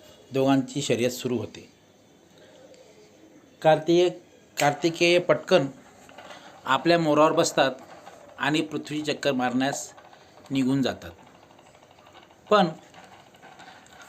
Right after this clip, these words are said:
आपले गणपती बाप्पा विचार करतात की, "आपलं वाहन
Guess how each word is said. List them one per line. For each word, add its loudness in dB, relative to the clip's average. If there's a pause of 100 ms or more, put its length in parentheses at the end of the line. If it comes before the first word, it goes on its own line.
(120)
आपले 4
गणपती -2
बाप्पा 2
विचार 2
करतात 0 (1700)
की, 2
"आपलं 4
वाहन 4